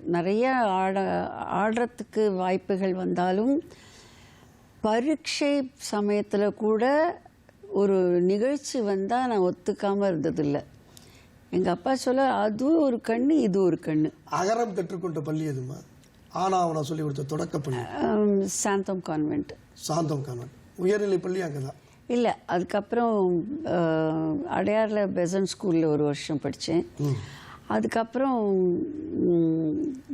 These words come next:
Speaker 1: பனாரஸ் மெட்ரிக் எழுதுறதுக்கு போனேன்.
Speaker 2: ஆ.
Speaker 1: அது வ-, இப்-, மயிலாப்பூர்ல இருக்கே லஸ்ல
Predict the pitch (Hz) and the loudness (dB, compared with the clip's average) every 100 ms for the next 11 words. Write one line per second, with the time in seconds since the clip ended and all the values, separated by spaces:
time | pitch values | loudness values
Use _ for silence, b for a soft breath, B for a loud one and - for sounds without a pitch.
0 | 269 190 220 262 269 254 208 180 175 170 | -2 2 2 2 0 0 -2 -2 -2 0
1 | 170 160 165 - - 208 160 156 151 - | 0 0 -2 -4 -12 -6 -2 0 -2 -6
2 | B B 135 139 101 - 196 196 190 185 | B B -4 -4 -4 -4 0 2 4 4
3 | 170 156 170 165 165 - - 170 196 180 | 2 0 -2 -2 -2 -8 -10 -2 0 -2
4 | - - 190 202 214 208 185 175 170 180 | -4 -2 0 2 0 -2 0 0 0 0
5 | 170 165 165 160 165 160 156 | 2 2 2 2 2 2 0